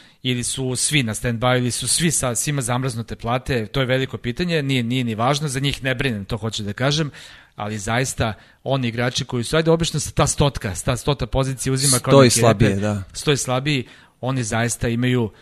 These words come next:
Speaker 1: veliki problem. E sad, to je, to je, e,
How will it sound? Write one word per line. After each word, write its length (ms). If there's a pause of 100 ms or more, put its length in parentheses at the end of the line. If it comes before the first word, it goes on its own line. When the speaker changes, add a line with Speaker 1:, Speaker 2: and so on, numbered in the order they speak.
(220)
Speaker 1:
veliki 380
problem. 480
E 60
sad, 240
to 160
je, 260 (400)
to 140
je, 100
e, 100